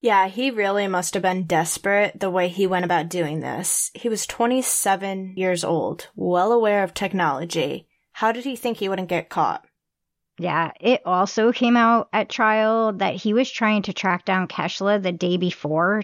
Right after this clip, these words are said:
Speaker 2: to do this, but she kinda blew him off. She told him that she was getting her nails done and that she was busy.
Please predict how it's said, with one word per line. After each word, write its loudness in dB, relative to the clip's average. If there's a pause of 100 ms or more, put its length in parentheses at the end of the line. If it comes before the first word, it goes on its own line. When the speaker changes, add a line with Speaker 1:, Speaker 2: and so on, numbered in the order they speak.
Speaker 2:
to -2
do -2
this, -8 (520)
but 0
she 0
kinda 0
blew -2
him -4
off. -4 (920)
She 2
told 2
him 6
that 2
she -2
was 2
getting 0
her 0
nails 0
done 4
and 2
that 0
she -4
was 0
busy. 0